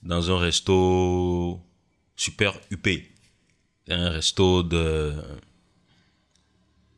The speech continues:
euh, d'un hôtel super balèze de Lomé. Assez huppé, assez cher, disons ça, comme ça.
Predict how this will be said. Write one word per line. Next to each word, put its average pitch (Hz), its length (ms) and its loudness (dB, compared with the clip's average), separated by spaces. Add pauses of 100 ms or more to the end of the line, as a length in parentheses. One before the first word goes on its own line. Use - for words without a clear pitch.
euh, - 380 -12
d'un 95 240 -6
hôtel 92 520 -2
super 90 360 -2
balèze 87 560 -2
de 80 100 -10
Lomé. 87 460 -8 (680)
Assez 95 220 -2
huppé, 92 320 0
assez 82 180 -2
cher, 92 420 0
disons 85 280 -10
ça, 82 260 -6 (460)
comme 85 100 -14
ça. 82 240 -4